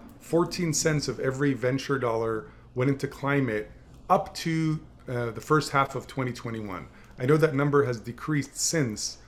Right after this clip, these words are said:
um, unfortunately. I think right now, uh, January, um, there was a hundred and one deals that were an all-time high. Um,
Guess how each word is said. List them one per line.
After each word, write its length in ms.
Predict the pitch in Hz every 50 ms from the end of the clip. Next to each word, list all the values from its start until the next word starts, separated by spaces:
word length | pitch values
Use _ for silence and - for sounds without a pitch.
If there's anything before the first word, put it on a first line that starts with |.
| - - - - - - -
um, 340 | 120 120 117 113 113 110 -
unfortunately. 840 | 113 110 - - 143 160 151 - - 120 110 - 85 98 101 107
I 80 | 110 110
think 260 | - - 139 135 131 -
right 280 | 120 131 139 143 147 143
now, 400 | 139 135 131 131 131 127 127 - - - - - - - - - - -
uh, 280 | 131 123 120 117 117 117 - - - 117
January, 1000 | - 147 160 160 165 165 165 160 160 165 165 165 165 165 165 165 165 165 202 - - -
um, 520 | 131 123 120 117 117 117 117 120 117 123 123 - - - - - - - - - - - - - - -
there 140 | 127 135
was 160 | 131 127 120 -
a 60 | 117
hundred 240 | 135 156 147 147 147
and 180 | 143 135 131
one 200 | 131 131 127 120
deals 680 | 110 147 160 160 160 156 156 156 151 143 139 - - - - - - - - - -
that 140 | - - -
were 120 | 135 131 135
an 80 | 135
all-time 560 | - 139 131 135 131 - - 135 120 120 117
high. 720 | 110 - - 147 147 147 143 143 143 139 139 139 139 131 - - - -
Um, 560 | - 123 120 117 117 113 113 113 110 110 104